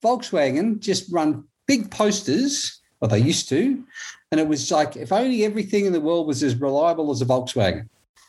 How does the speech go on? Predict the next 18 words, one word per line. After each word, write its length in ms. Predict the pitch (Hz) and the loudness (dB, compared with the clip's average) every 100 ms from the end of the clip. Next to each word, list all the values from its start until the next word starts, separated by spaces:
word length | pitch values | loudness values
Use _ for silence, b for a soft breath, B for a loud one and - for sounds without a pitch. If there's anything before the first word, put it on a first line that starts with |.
| b | b
And 120 | 175 180 | -4 0
they 80 | |
would 160 | 190 185 | 2 2
do 140 | 214 | 0
things 220 | 196 180 139 | 0 0 0
like, 180 | 147 - | 0 0
you 60 | |
know, 100 | 165 | 0
they 60 | 156 | 2
have 120 | 143 | 0
the 80 | - | -4
poster 360 | 131 190 190 156 | -2 0 0 -2
fallen 360 | 117 127 107 98 | 0 2 2 2
over, 420 | 98 87 87 127 | 0 -2 -4 -2
or 100 | 170 | 0
they 160 | 170 170 | 0 0
would 160 | 165 | -2
have, 300 | 143 165 143 | 0 -2 -2